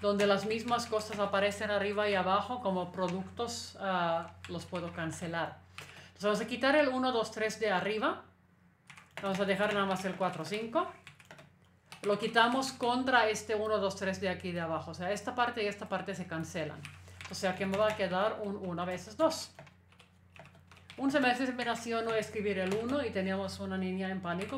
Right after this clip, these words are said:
porque no sabía por qué había quitado el uno. Me gustaría mucho resaltar que multiplicar números por uno, dividir números entre uno no les hace nada, lo puedes quitar, no es causa de pánico.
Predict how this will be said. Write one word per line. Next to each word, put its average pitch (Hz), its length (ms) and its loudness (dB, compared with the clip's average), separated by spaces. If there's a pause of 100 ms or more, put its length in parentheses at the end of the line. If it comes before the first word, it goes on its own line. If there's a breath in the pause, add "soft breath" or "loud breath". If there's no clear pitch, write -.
porque 180 240 -6
no 170 100 -4
sabía 180 340 -6
por 165 160 -10
qué 185 100 -10
había 170 200 -6
quitado 170 440 -6
el 190 100 -6
uno. 185 220 -4 (580 loud breath)
Me 196 100 -4
gustaría 214 440 0
mucho 202 300 0
resaltar 196 640 0
que 226 100 -2
multiplicar 202 640 -2
números 196 320 -2
por 196 180 -8
uno, 196 320 -2
dividir 190 380 -2
números 190 380 -2
entre 190 260 -4
uno 185 220 -4
no 175 140 -4
les 180 220 -6
hace 185 260 -6
nada, 170 320 -4
lo 214 120 -6
puedes 175 380 -6
quitar, 185 560 -6
no 180 180 -4
es 175 160 -6
causa 175 360 -6
de 165 100 -8
pánico. 175 540 -6